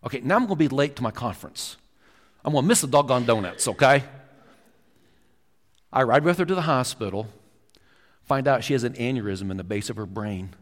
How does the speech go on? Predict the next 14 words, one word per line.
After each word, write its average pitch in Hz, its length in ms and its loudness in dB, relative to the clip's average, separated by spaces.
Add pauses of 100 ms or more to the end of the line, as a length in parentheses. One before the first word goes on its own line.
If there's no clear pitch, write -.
(400)
that 110 120 -4
if 104 80 -2
she 147 140 0
would 143 80 -2
have 110 100 -2
stayed 127 320 -2
home, 117 260 -2
she'd 110 200 -4
have 107 40 -6
been 104 120 -8
dead 104 180 -2
in 95 80 -8
two 95 220 -6
hours. 90 360 -10